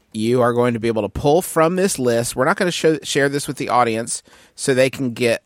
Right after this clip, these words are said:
uh, it'll be a little bit more, uh, uh, fun, out of left field for them, I think. So I'm sharing this list with you, and these are all the celebrities, uh, that are in, in my list here. So I am going to tell you the name of the wine.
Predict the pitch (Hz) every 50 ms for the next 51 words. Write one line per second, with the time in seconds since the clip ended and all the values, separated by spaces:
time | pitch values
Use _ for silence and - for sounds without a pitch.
0 | - - 104 110 - 147 185 170 175 190 170 170 185 190 185 185 160 151 - 117
1 | 131 127 127 123 117 110 - - - 98 104 98 98 101 98 90 - - 95 101
2 | 98 92 101 98 90 - - _ _ _ _ _ _ - - - - 135 127 120
3 | - - - - - - 127 127 117 104 - - _ - 110 120 113 - - -
4 | 127 113 104 101 98 - - 92 85 85 80 73 65 76 85 - 87 82 80 -
5 | _ _ _ - - - _ _ - - 147 147 160 147 - - 185 175 190 190
6 | 180 170 151 - 131 131 135 131 123 - - - 113 104 - - 92 82 85 -
7 | - 107 113 120 151 175 190 196 190 165 - 117 127 135 143 143 143 - - 131
8 | 123 123 117 113 101 107 104 98 95 98 101 95 - - - - _ _ - 98
9 | 101 98 95 95 95 92 82 90 104 110 107 - - - 95 98 101 98 101 98
10 | 98 98 104 - _ _ _ _ - 120 123 123 117 107 - 123 120 117 113 113
11 | 113 104 101 92 78 - - - - - - - _ - - - _ - - -
12 | - - - 151 131 107 90 85 78 - - _ - 110 117 131 139 143 143 139
13 | 123 120 131 131 131 127 117 - 117 - - 139 123 127 127 120 120 120 120 120
14 | 117 117 - - 110 110 104 101 110 127 151 160 202 202 - 247 254 262 262 247
15 | 208 139 95 78 104 131 180